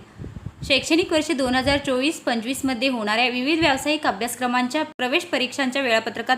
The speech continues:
पुन्हा बदल केला आहे. याआधी लोकसभा निवडणुकीच्या पार्श्वभूमीवर सीईटी परीक्षेच्या वेळापत्रकात बदल केला होता. आता देशात वैद्यकीय अभ्यासक्रमासाठी होणाऱ्या नीट परीक्षेमुळे वेळापत्रकात बदल करण्याची वेळ सीईटी सेलवर आली आहे.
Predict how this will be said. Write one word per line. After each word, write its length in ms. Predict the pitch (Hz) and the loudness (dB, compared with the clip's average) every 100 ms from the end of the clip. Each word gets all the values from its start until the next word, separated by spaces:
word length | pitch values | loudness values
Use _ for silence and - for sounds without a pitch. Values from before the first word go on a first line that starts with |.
| 254 | 0
पुन्हा 240 | 233 220 | -2 0
बदल 280 | 262 262 247 | 0 0 -2
केला 240 | 233 233 233 | -2 2 4
आहे. 320 | 233 262 359 - - - - - | 2 0 -6 -10 -18 -20 -18 -4
याआधी 420 | 254 285 285 339 | 2 4 4 2
लोकसभा 400 | 262 233 311 302 | 2 0 -2 4
निवडणुकीच्या 600 | 302 262 262 262 277 294 | 4 4 0 -2 -2 0
पार्श्वभूमीवर 760 | 302 208 - 254 247 254 269 285 | 2 2 0 -6 -2 0 0 -2
सीईटी 440 | 285 254 240 277 | -2 -2 -2 -2
परीक्षेच्या 480 | 294 269 - 285 294 | -2 -2 -4 -2 0
वेळापत्रकात 580 | 254 220 220 240 240 269 | 2 0 -2 -6 -6 -4
बदल 320 | 226 220 247 | -4 -2 -4
केला 260 | 247 220 214 | -2 -2 -2
होता. 360 | 202 165 - - - - - - - - | -2 -4 -6 -14 -18 -20 -20 -20 -20 -10
आता 240 | 233 - 294 | -8 -2 -2
देशात 460 | 262 240 285 277 | 0 0 -2 -2
वैद्यकीय 560 | 294 214 196 247 294 320 | 0 0 0 0 2 2
अभ्यासक्रमासाठी 800 | 226 247 - 269 262 262 240 277 | 2 -4 -2 -2 0 -2 -2 -2
होणाऱ्या 380 | 262 214 226 254 | 0 0 0 0
नीट 320 | 226 262 - | -2 -4 -2
परीक्षेमुळे 580 | 254 240 - 262 254 269 | -2 -2 -2 -2 0 0
वेळापत्रकात 600 | 202 208 233 226 240 247 | 2 0 -2 -6 -2 0
बदल 300 | 220 208 240 | 0 -4 -2
करण्याची 500 | 240 240 233 277 269 202 | -2 -2 -4 -4 -6 -4
वेळ 300 | 240 226 277 - - - - - - - - - | -2 -2 -4 -12 -20 -20 -20 -20 -20 -20 -16 -4
सीईटी 380 | 262 254 294 349 | -2 -2 0 0
सेलवर 420 | 294 240 233 262 | 2 0 2 2
आली 260 | 220 214 | 2 2
आहे. 220 | 196 208 | -2 -4